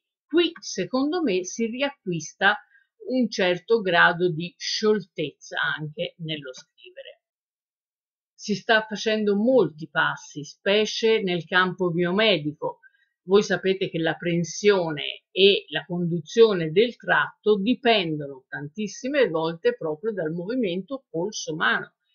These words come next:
Ebbene, questo ragazzo, viene da dire ragazzo perché è un giovane ricercatore italiano, ingegnere biomedico, in pratica sta studiando lo studio dei movimenti della mano e del polso umani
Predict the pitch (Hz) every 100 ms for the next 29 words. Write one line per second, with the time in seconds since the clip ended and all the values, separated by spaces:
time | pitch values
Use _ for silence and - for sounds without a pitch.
0 | - 277 202 165 147 147 277 - 254 226
1 | - 175 170 175 156 - - 160 - 156
2 | 170 170 165 165 190 170 165 185 185 156
3 | 170 156 151 156 160 170 196 180 165 165
4 | _ _ - _ 185 180 190 151 170 214
5 | 208 185 - 196 156 170 165 175 160 151
6 | 175 254 _ _ _ _ _ 208 208 165
7 | 190 185 208 214 180 165 156 175 175 175
8 | 156 147 156 220 285 - _ _ _ _
9 | - 320 311 220 160 165 196 190 - 302
10 | - 294 233 170 143 151 180 196 190 302
11 | 208 165 170 196 202 247 254 196 156 156
12 | 180 202 226 311 370 370 349 - 302 254
13 | 294 277 - 214 175 156 151 196 190 165
14 | 147 147 147